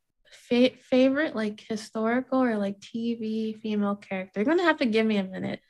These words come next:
'Cause what, back in school, like, for whatever reason in middle school, one of my favorite historical characters was Teddy Roosevelt.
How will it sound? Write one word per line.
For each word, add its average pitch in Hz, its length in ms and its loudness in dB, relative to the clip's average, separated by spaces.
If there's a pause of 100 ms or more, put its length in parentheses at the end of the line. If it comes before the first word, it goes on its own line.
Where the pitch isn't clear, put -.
(500)
'Cause 220 180 4
what, 220 240 2
back 262 280 4
in 311 120 4
school, 214 540 2
like, 208 220 -2 (240)
for 208 140 -2
whatever 220 360 4
reason 240 340 4
in 196 140 -2
middle 190 240 0
school, 190 260 -6
one 202 140 2
of 226 60 0
my 208 140 2
favorite 196 580 0
historical 185 540 -4
characters 165 540 -6
was 170 120 -14
Teddy - 300 -12
Roosevelt. - 560 -12